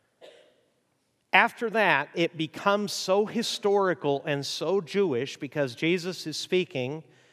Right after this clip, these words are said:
as a Jew to Jews in the first century that you're gonna very quickly lose touch with anything you're familiar with. And Jesus is going to talk about the law and the prophets.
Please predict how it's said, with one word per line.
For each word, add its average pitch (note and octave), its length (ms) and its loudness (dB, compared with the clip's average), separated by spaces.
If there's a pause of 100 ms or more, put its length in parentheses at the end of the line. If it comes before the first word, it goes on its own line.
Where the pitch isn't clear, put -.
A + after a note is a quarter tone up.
(240)
as D#3+ 300 2
a F3 80 -2
Jew D#3 380 0
to G3+ 300 -2
Jews C3+ 540 0
in F#3 260 0
the F#3 80 0
first D#3 400 -4
century D3 560 -4 (560)
that C#3+ 120 -2
you're G#3 220 2
gonna D3 360 -2
very G3 540 0
quickly C#3+ 560 0
lose D#3 460 0
touch C#3+ 500 0
with C3+ 380 0 (600)
anything D#3+ 460 2
you're C#3+ 140 2
familiar D3 440 -2
with. - 340 -14 (1300)
And E3+ 140 2
Jesus F#3+ 340 0
is G3+ 120 -6
going F#3+ 260 2
to - 80 -4
talk D#3+ 400 2
about C3+ 420 0
the C3 80 2
law C#3 720 4
and C3 160 -6
the B2+ 60 -6
prophets. - 800 -6